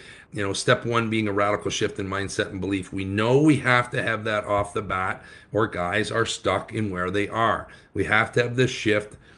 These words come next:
and really it's about, you know, letting go of everything we think we know about our business and what we do in it. And if we can help you get to that point, then you're ready for change.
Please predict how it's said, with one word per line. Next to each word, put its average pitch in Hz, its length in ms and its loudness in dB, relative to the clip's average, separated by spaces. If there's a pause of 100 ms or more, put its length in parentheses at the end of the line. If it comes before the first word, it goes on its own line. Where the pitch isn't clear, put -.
(300)
and 101 260 -2
really 131 320 6
it's 127 180 2
about, 101 480 4 (600)
you 104 100 -2
know, 95 140 -4
letting 123 380 6
go 98 420 2
of 98 120 0
everything 107 480 0
we 110 120 -2
think 107 360 -4
we 127 120 2
know 95 380 0
about 92 380 -2
our 104 120 2
business 87 440 -6
and 92 140 -4
what 76 180 -8
we 104 120 -4
do 139 260 4
in 95 80 0
it. - 140 -10 (500)
And 98 320 -4
if 104 220 -6
we 107 120 2
can 98 300 -4 (640)
help 131 380 0
you 139 140 4
get 110 340 0
to - 100 -10
that 104 300 -6
point, 104 480 -2
then 98 180 -2
you're 104 260 0
ready 104 400 0
for 95 520 -4
change. - 880 -8